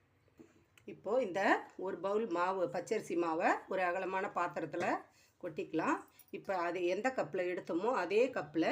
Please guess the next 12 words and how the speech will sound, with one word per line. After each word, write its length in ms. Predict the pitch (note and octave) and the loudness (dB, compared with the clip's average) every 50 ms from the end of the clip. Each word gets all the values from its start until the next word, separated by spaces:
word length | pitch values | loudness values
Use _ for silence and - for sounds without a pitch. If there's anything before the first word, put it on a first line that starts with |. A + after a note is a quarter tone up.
| F#4 G4+ - - - - - - _ | 2 0 -4 -12 -20 -20 -20 -10 _
ஒரு 200 | - G3+ G#3+ A3 | 0 0 0 2
கப் 300 | A3+ G#3+ G3+ G3 - - | 2 0 0 2 2 2
அளவு 320 | G#3+ F#3+ F#3+ F#3+ F#3+ G3 G3 F3+ | 4 4 4 2 2 2 2 2
ஊத்தி 260 | F3+ F3+ - - B3+ | 0 0 -2 2 2
இந்த 240 | D4+ D#4 - F#3 E3+ | 4 4 4 2 0
மாவை 340 | E3 E3+ F3 F#3+ G#3+ A3 G3+ | 2 4 4 4 4 4 2
நம்ம 300 | F3 E3+ D#3+ E3 A3+ E4+ G#4+ - | 2 2 2 2 0 0 0 0
கரைச்சி 360 | - F#3+ F3+ G3+ - - - | 0 0 0 0 0 0 0
எடுத்துக்கலாம். 580 | G3+ F3 D3+ D3+ - E3+ D#3 D#3 D#3 E3 G#3 D4 - _ - - - - - - - - - _ _ _ _ _ _ _ - - - - - - - _ _ _ _ _ _ _ _ _ _ _ _ _ _ _ _ _ _ _ _ _ _ _ _ _ _ _ _ _ _ _ | 0 0 0 -2 -6 -4 -2 0 0 2 0 0 -2 _ -12 -20 -20 -20 -20 -20 -20 -20 -20 _ _ _ _ _ _ _ -20 -20 -20 -20 -20 -20 -20 _ _ _ _ _ _ _ _ _ _ _ _ _ _ _ _ _ _ _ _ _ _ _ _ _ _ _ _ _ _ _
அடுப்பு 300 | - F3+ F#3+ - A3 - | -6 -4 -4 -4 -6 -6
பத்த 240 | D#3 - F3 - - G#3 | -6 -4 -4 -4 -4 -4
வைக்கல, 340 | G3 F3+ D3 - E3+ F3+ | -4 -4 -4 -2 0 2